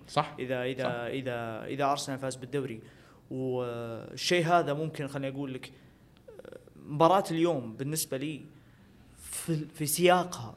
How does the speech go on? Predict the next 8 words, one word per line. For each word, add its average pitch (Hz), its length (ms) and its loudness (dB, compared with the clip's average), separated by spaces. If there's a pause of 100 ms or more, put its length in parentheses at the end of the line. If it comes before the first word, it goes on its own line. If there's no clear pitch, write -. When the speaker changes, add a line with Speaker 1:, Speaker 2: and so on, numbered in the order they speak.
Speaker 2:
في - 120 -6
سياق 151 420 4
اللي 127 200 -4
صار 131 440 0 (100)
في 131 60 -12
مجريات 143 520 0
المباراة، 127 460 -2 (1120)
آه، 139 340 -2